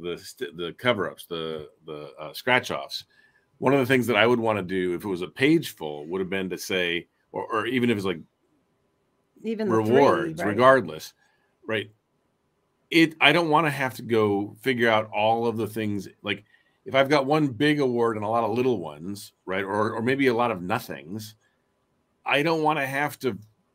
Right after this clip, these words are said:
Speaker 1: add them to the tray and figure out the order. I just wanna throw them in there and randomize them, right? So I thought, "Well, okay, I can do that. I have a randomized tool now in my share, in my tray," right?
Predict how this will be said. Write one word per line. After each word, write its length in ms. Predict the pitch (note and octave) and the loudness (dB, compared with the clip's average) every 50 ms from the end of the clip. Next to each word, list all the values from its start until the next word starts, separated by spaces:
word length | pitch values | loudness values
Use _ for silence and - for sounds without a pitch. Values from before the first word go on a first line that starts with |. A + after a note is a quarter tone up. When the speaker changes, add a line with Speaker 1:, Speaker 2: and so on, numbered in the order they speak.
| _ _ _ - _ _ _ - | _ _ _ -20 _ _ _ -2
Speaker 1:
add 240 | G#2+ A2+ B2 C3+ C#3 | 0 0 0 2 0
them 160 | D3 C#3+ B2+ | -2 0 0
to 80 | C3+ | 0
the 120 | B2+ A#2+ A2 | 0 0 -2
tray 420 | - - C3+ D3 D#3 D3+ C3+ A#2+ | -2 -2 0 2 2 4 2 2
and 120 | G#2+ G#2 G#2+ | 0 -2 -2
figure 300 | B2 C#3 B2+ A#2+ B2 B2 | -2 -2 0 2 2 2
out 160 | B2 A#2+ - | 2 0 -2
the 140 | A2 G#2+ A2 | -2 -2 0
order. 520 | A2+ C3 D3 D3 G#2 E2+ D#2+ D#2+ D#2+ D#2+ | 2 2 2 2 2 0 -4 -6 -6 -6
I 80 | E2+ G#2 | -4 -2
just 180 | A#2+ A#2 G#2+ | -2 -2 -2
wanna 180 | A#2+ B2+ A#2 G#2+ | -2 -2 -2 -4
throw 320 | G#2+ G#2+ B2 C3 C#3 C#3 | -4 -2 2 2 4 4
them 160 | C3+ B2 A#2+ | 2 2 2
in 160 | B2+ C3+ C3 A#2+ | 2 0 0 0
there 200 | G#2+ G2+ G2 F#2+ | -2 -2 -2 -4
and 100 | F2+ F#2 | -4 -2
randomize 640 | A2 C3+ C#3+ C#3 A#2+ G2 F2 E2 D#2 D2+ D2 - _ | 0 0 0 0 -2 -4 -6 -8 -10 -12 -16 -18 _
them, 100 | - _ _ E2+ | -20 _ _ -4
right? 220 | G#2 C3+ D3+ D3+ - _ _ _ _ - _ - - _ _ _ - - _ | -4 -4 -4 -6 -10 _ _ _ _ -20 _ -20 -20 _ _ _ -20 -20 _
So 120 | - - C#3 | -2 2 2
I 60 | C3+ | 4
thought, 180 | C#3 C#3 C#3 D3+ | 4 4 6 6
"Well, 160 | F3 F3 D#3+ E3 | 6 6 6 4
okay, 280 | E3 - A#2+ G2 G2+ | 2 2 2 2 2
I 80 | G#2+ A2+ | 2 0
can 180 | A2 B2+ G#2+ | -2 -4 -4
do 140 | F#2 F2 D#2+ | -4 -4 -6
that. 200 | D2 D2+ F2 G2 | -4 -4 -2 -2
I 100 | F#2+ G2 | 0 0
have 120 | A#2 A2+ A2 | 0 -2 -2
a 40 | |
randomized 640 | A2 A#2 D3 E3+ F#3 E3+ B2 G2+ F2 E2+ D#2+ - - | 0 0 2 2 2 0 0 -2 -4 -4 -6 -8 -10
tool 260 | - - F2 D#2 D2+ | -10 -10 -8 -8 -8
now 280 | D#2 D#2 D2+ D#2 D#2+ E2 | -10 -10 -10 -10 -10 -10
in 80 | E2+ E2+ | -10 -10
my 180 | E2+ E2+ E2 | -8 -8 -8
share, 240 | E2 - D#3+ E3+ D3+ | -6 -4 -4 -4 -4
in 180 | F#2 F2+ G2 G2+ | -4 -4 -4 -4
my 260 | G2+ F#2 F2+ F2+ F2 | -4 -4 -4 -6 -8
tray," 460 | D#2+ - - F3 C#3 E2+ D#2 D#2 D#2+ | -8 -6 -2 -2 -2 -2 -2 -6 -6
right? 240 | E2 G2 B2+ C3+ | -6 -6 -6 -6